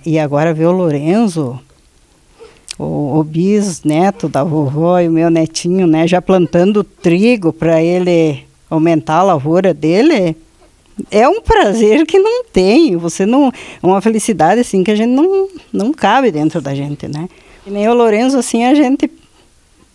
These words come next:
preserva muito ele, né? Que ele tá ali raiz, um agricultorzinho raiz, né? Tudo que a vovó ou o vovô vai fazer,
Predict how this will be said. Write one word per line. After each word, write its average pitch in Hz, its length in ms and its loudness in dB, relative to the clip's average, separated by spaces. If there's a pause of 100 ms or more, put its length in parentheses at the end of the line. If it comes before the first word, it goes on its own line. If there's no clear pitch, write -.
(340)
preserva 240 680 2
muito 190 440 0
ele, 170 340 0
né? 156 260 0 (260)
Que - 120 -4
ele 165 240 0
tá 175 260 0
ali 196 380 0
raiz, 311 580 2
um 196 100 -4
agricultorzinho 240 1000 2
raiz, 330 580 2
né? 247 260 2 (380)
Tudo 403 320 2
que - 100 -2
a 311 100 4
vovó 254 400 2
ou 262 140 2
o - 40 -2
vovô 233 300 2
vai 233 180 2
fazer, 208 540 0